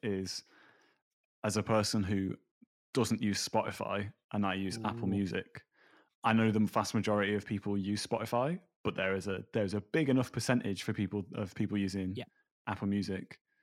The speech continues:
Speaker 1: for you to put a link on to an Apple Music <laughs> thing. It's insane how many bands don't have links to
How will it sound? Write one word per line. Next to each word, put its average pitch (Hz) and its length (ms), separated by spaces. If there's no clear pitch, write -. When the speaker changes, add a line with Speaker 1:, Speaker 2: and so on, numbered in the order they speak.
Speaker 1:
for - 140
you 104 160
to 104 120
put - 180
a 101 40
link 98 300
on 90 200
to 110 160
an 98 80
Apple 98 220
Music 101 380
<laughs> - 80
thing. - 160
It's - 180
insane 110 720
how 104 220
many 98 180
bands 95 480
don't 104 200
have 95 260
links 95 320
to 101 260